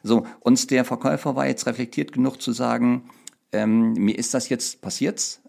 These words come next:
ähm, ich habe einen großen Nachlass geben müssen, obwohl eigentlich, eigentlich gar nicht notwendig war,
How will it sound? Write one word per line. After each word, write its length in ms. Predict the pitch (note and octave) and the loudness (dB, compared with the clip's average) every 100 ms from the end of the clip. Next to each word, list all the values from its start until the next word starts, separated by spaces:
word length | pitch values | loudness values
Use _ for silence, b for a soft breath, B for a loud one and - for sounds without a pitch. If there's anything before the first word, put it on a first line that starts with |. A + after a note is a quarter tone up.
| _ | _
ähm, 460 | - A2+ A#2+ B2 B2 | -4 0 4 4 2
ich 140 | - - | -2 -2
habe 140 | A#2 | 0
einen 180 | G#2+ A2+ | 2 2
großen 340 | A2+ C3 C3 | 2 0 2
Nachlass 380 | A#2 C3 C3+ A#2+ | 0 0 -4 -2
geben 240 | A#2+ B2+ C3 | -2 0 -2
müssen, 240 | C3 C#3 | -2 -4
obwohl 400 | - A2+ A2+ - | -4 0 0 0
eigentlich, 680 | G2+ A#2 A2+ - - - - | 0 0 0 -12 -18 -18 -8
eigentlich 300 | - B2 A#2 | -4 -2 -2
gar 100 | A2+ | 0
nicht 180 | A2+ G#2 | 0 2
notwendig 580 | G#2 B2 D3 A#2+ A#2+ A2 | 2 2 0 0 2 0
war, 220 | G#2+ D#3 | -2 -4